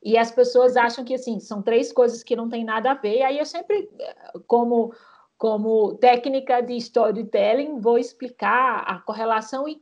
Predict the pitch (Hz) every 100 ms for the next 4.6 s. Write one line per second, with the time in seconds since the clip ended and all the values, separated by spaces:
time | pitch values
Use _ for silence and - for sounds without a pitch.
0 | - 240 240 262 262 240 254 277 262 -
1 | 202 - - 220 - 240 262 254 - 240
2 | 233 233 214 254 294 269 269 277 277 254
3 | 262 269 190 180 214 - 247 262 254 247
4 | 240 226 196 165 -